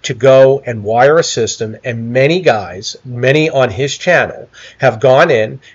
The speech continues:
they comment and tell them, "Oh, you're doing great. I love what I see. You're,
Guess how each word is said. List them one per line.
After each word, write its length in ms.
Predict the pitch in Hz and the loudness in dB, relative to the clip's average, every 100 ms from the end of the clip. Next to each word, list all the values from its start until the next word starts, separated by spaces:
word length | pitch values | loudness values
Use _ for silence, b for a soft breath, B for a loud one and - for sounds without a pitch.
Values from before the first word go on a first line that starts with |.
| - | 0
they 160 | 131 | 0
comment 500 | 127 160 151 156 156 | 0 -2 0 2 0
and 140 | 139 127 | -2 -4
tell 220 | 143 143 | 0 0
them, 160 | 139 - | -2 -6
"Oh, 180 | 190 220 | -4 -2
you're 140 | 196 | -2
doing 340 | 151 208 202 | -2 0 2
great. 360 | 190 185 202 196 | 2 2 2 2
I 100 | 175 | 0
love 320 | 175 190 185 | 2 2 2
what 140 | 190 175 | 2 2
I 140 | 170 | 0
see. 440 | - - 208 208 | -2 -2 -2 -2
You're, 280 | 180 165 156 | -2 -2 -4